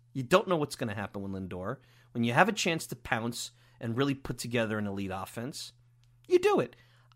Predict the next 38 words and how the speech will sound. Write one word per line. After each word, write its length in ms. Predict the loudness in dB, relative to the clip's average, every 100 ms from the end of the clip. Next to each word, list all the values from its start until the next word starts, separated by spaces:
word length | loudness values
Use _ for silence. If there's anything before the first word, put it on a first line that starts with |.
| 0
I 60 |
think 280 | 0 0 -2
the 60 | 2
sixth 360 | 2 2 0
year 200 | -2 0
to 200 | 0 0
me, 460 | 2 4 2 0 -6 _ -2
and 80 | 0
I 60 |
spoke 320 | 0 0 0 0
to 100 | -2
a 60 |
scout 400 | 0 6 6 6
yesterday 300 | -4 -2 -2
who 40 | -2
said, 340 | 2 2 2 -12 -20 _ _ -10
"The 60 |
guy's 320 | 2 4 4 4
gonna 160 | 0
be 180 | 2 0
a 40 |
corner 320 | 0 0 2 4
guy 200 | 2 0
in 100 | -2
two 140 | -2
or 60 | -2
three 240 | -2 -2
years. 220 | 0 -2
What 100 | -4
is 80 | -2
he 80 | 0
gonna 140 | 0
look 240 | 0 -4 -4
like 180 | -6
in 100 | -6
six 300 | -4 -4 -4
or 60 | -8
seven?" 360 | -6 -4 -6